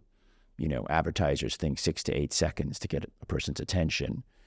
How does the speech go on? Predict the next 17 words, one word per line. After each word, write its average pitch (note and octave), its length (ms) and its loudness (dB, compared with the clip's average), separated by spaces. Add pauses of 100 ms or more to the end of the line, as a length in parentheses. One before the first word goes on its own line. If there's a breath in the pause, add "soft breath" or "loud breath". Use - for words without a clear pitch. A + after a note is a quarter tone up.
(460 soft breath)
And F#2 120 2
then F#2+ 140 4
to F2 80 2
hold A2 260 10
their D#2+ 160 8
attention D#2+ 500 2
is B1+ 240 -2
really C#2 360 4
become D#2 320 0
a C2 80 -2
completely C#2 400 -2
new A#1 140 -2
game. A#1 400 0
So A#1+ 320 0
I B1 60 0
think, C2 360 -2
um, A#1 480 0